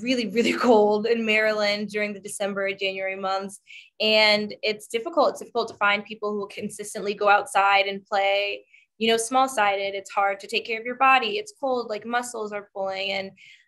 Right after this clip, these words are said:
the off season, it actually <laughs> gave me such a great opportunity to get quality training in with other individual players who I personally rate and think are really good. And, you know, we had physios every day.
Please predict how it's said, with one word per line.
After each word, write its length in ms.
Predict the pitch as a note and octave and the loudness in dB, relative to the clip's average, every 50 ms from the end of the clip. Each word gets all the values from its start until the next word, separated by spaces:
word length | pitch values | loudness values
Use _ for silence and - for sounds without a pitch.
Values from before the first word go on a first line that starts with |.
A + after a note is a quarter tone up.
| _ | _
the 120 | - A#3 - | -2 0 2
off 240 | - - - B3+ B3+ | 4 4 4 4 2
season, 360 | - D4 C#4+ D4 F4 E4+ E4+ | -4 -8 -6 -4 -2 -2 0
it 160 | - B3+ C4 - | 4 4 4 4
actually 360 | B3 A#3+ B3+ B3 - D#4 D4+ | 4 2 2 2 2 2 4
<laughs> 80 | A#3 C#4 | 6 6
gave 140 | C#4 C#4 C4+ | 4 4 4
me 120 | C#4 D4+ | 2 -2
such 300 | D4 - D4+ C4+ C4 C4+ | -2 0 0 0 0 0
a 40 | C#4+ | -6
great 280 | G#3+ - A3+ A3+ A#3 A#3 | -8 -2 -2 0 2 2
opportunity 800 | A#3 A#3 A#3 B3 A#3+ - - A3+ A3 A3 A3 A#3 B3 B3+ B3+ B3+ - - | 2 0 0 -6 -10 -10 -10 -10 -8 -8 -8 -6 -8 -8 -8 -10 -12 -14
to 100 | A#3+ A3 | -14 -14
get 380 | F#3+ F#3 G#3+ A3 G#3+ G#3+ G#3 - _ _ _ _ _ _ _ | -8 -4 -2 0 0 0 -2 -4 _ _ _ _ _ _ _
quality 500 | - - - G#3+ G#3 G#3+ A3 A3 A#3 A3+ | -16 -6 0 0 2 2 2 0 -4 -8
training 400 | A3+ - A3 G3+ G#3 G#3+ G#3+ G#3 | -10 -8 -8 -8 -6 -6 -8 -8
in 180 | G3+ G3+ G3+ | -8 -8 -8
with 140 | G#3 G#3 G#3 - | -10 -12 -12 -8
other 200 | - F#3+ F#3+ G#3 | -8 -6 -4 -4
individual 460 | - - G#3 G#3 G3+ G#3 G#3 G#3 G3 G3 | -4 -4 -6 -8 -10 -10 -8 -8 -10 -10
players 500 | - - F#3+ F#3+ G3 G3 G3+ G#3 G#3 - | -8 -6 -6 -4 -4 -6 -8 -12 -14 -14
who 200 | G#3 G3+ F#3 F3+ - - | -14 -14 -12 -12 -8 -4
I 240 | F3+ F3+ F#3+ G3 | -2 0 0 0
personally 540 | F#3+ - A#3 A3 A3 A3 A3+ A3 A3+ A#3 A3+ | 0 -2 -8 -8 -8 -8 -10 -10 -8 -8 -6
rate 300 | A3 A3+ A#3 A#3+ A#3+ A#3 | -4 -2 0 0 0 -2
and 120 | A#3 A3+ - | -6 -8 -6
think 200 | - A#3 A#3+ A#3+ - - | -6 -6 -6 -6 -6 0
are 140 | A#3 A3+ A3+ | 0 0 0
really 220 | A3 A3+ A3+ A#3 A3+ | 0 0 0 0 0
good. 400 | A3+ A#3 A#3 A#3 A#3+ A#3+ A#3+ A#3+ - - - - - _ _ - | 2 2 4 4 4 2 0 -6 -16 -20 -20 -20 -20 _ _ -2
And, 540 | G#3+ G#3+ G#3+ G#3 G3+ G3+ G3+ G3 G3 G3 - _ _ _ _ _ - | 2 4 4 6 6 4 4 2 0 -4 -10 _ _ _ _ _ -6
you 120 | A3 A3 | -2 0
know, 100 | A3 A3 | 2 2
we 160 | G#3+ A3 A3+ | 2 2 0
had 440 | A3 A3+ A3+ A3+ A3+ A3 G#3+ A3 G#3+ - - - - | 0 2 4 6 8 8 8 6 4 -2 -12 -6 -4
physios 440 | D#4+ D#4+ E4 C#4 A#3 G#3 G3 G3 G3 - | -2 0 2 4 4 4 2 2 -2 -2
every 260 | - F#3+ F3+ F#3+ A3 A3+ | -4 -4 -4 -6 -6 0
day. 560 | B3 C#4 D#4 D#4+ D4+ C4+ A#3 E4+ A4 B4+ D5+ | 4 6 6 8 8 8 8 6 6 4 4